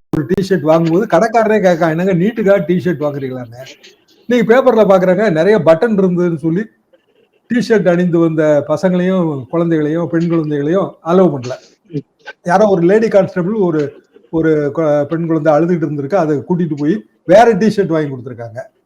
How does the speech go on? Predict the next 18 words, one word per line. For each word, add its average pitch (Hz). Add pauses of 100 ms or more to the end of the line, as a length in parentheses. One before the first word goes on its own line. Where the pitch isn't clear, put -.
(500)
பட்டன்ல 247
என்ன 208
வந்துருது? 175 (140)
அது 214
ராஜஸ்தான்ல 196
வந்து 180 (600)
நீட்டு 185
திருப்பி 196 (680)
வியாபாரம் 180
ஆயிருக்கு, 143
நீட்டு 160
கேள்வித்தாள். 135 (1000)
அப்ப 120
இல்லாத 175
கெடுபிடி 202
எல்லாம் 214
நீங்க 190
பண்றீங்க. 165